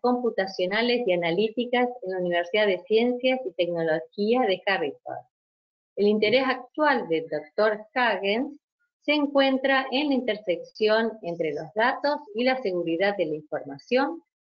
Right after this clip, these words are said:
explorando formas innovadoras para asegurar a los sistemas de informática,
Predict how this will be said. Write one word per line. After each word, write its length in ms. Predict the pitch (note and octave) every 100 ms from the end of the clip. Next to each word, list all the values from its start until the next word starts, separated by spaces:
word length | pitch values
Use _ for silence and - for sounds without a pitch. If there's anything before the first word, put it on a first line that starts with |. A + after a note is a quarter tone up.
| _ _
explorando 920 | E4 E4 D4+ C#4 C4+ C#4 C4+ C4 C4 -
formas 500 | B3+ B3 B3 B3 -
innovadoras 960 | C4 C#4 A3+ F3 E3+ G#3+ B3 B3+ B3 B3 - -
para 220 | C4 B3
asegurar 500 | - E3+ E3+ G3+ G#3+
a 100 | G3
los 160 | E3 E3
sistemas 480 | E3+ G3 F#3+ F3+
de 80 | A3
informática, 880 | B3+ B3 G3+ G3+ F#3+ - F3 G3 A3+